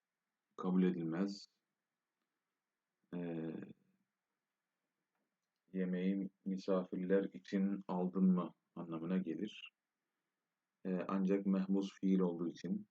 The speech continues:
biz misal fiili bulmamız gerekiyordu. Dolayısıyla vada'ti fiilini ne yapmalıyız? Seçmeliyiz.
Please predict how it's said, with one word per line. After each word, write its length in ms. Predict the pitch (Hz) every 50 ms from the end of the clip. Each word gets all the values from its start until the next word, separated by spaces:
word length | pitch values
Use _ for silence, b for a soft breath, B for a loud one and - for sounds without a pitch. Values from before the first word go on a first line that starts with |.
| _ _ _ _ - - -
biz 140 | - 90
misal 380 | 90 90 87 - 98 92 92 92
fiili 300 | - - 95 92 95 90
bulmamız 420 | 90 87 85 82 80 82 82 78
gerekiyordu. 640 | 82 85 78 80 78 - - 82 73 - 104 120 - - _ _ _ _ _ _ _ _ _ _ _ _ _ _
Dolayısıyla 540 | - 92 87 85 82 82 - 98 98 95 92
vada'ti 500 | 92 90 90 95 95 98 98 98 - 98
fiilini 480 | 95 - 98 92 92 90 87 85 85 82
ne 40 | 92
yapmalıyız? 580 | 92 90 90 - 82 82 85 90 - - -
Seçmeliyiz. 500 | - 190 - - - 170 160 156 151 147